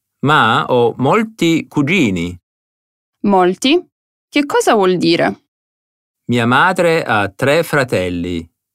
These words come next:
Speaker 1: Mio padre ha due sorelle e tre fratelli. Insomma, io ho otto zii. Tutti hanno figli, due o tre. In tutto ho diciotto cugini.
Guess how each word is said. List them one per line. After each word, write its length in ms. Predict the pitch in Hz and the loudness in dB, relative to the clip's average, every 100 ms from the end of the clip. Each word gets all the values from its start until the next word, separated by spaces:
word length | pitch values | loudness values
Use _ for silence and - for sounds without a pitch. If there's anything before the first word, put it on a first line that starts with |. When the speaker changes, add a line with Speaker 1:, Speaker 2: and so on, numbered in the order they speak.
| _ - | _ -4
Speaker 1:
Mio 320 | 123 135 110 | 0 0 0
padre 680 | 120 131 170 180 180 175 - | 0 0 0 0 0 0 -2
ha 180 | 113 | -2
due 380 | 107 113 180 165 | -2 0 2 2
sorelle 960 | 120 107 92 104 127 170 185 190 196 - | 0 -2 -2 0 0 0 0 -2 -4 -2
e 260 | 113 98 | -2 -4
tre 420 | - 117 127 156 - | -4 0 0 -2 -6
fratelli. 800 | - 123 117 87 85 85 82 82 _ _ _ _ _ - | -4 -4 -2 -4 -4 -6 -6 -10 _ _ _ _ _ -6
Insomma, 840 | 110 - - 143 110 92 90 85 _ _ | -6 -4 0 0 0 -2 -6 -10 _ _
io 300 | 143 185 196 | 0 2 2
ho 360 | 165 120 107 - | 2 0 -2 0
otto 600 | 139 160 - - 135 110 | 0 0 -2 0 0 0
zii. 680 | 101 117 123 98 85 82 - _ _ _ _ _ _ _ _ | -2 0 2 0 -4 -10 -14 _ _ _ _ _ _ _ _
Tutti 380 | 202 - - 190 | -2 -2 0 0
hanno 240 | 170 151 | 2 0
figli, 460 | 127 139 110 92 90 | 0 0 0 -2 -4
due 500 | 101 165 220 107 101 | 0 0 2 0 0
o 120 | - 127 | -4 -2
tre. 340 | 110 87 - _ _ _ _ _ _ | -2 -2 -8 _ _ _ _ _ _
In 320 | 131 131 120 - | -2 0 -2 0
tutto 800 | 180 202 - - 185 190 - _ | 0 0 -2 0 2 0 -4 _
ho 360 | - 127 110 | 0 2 2
diciotto 960 | 107 120 110 110 151 160 - _ 147 139 | 0 0 -2 0 0 0 -4 _ 0 0
cugini. 760 | 139 127 113 107 85 78 76 | -2 -2 0 -2 -4 -8 -10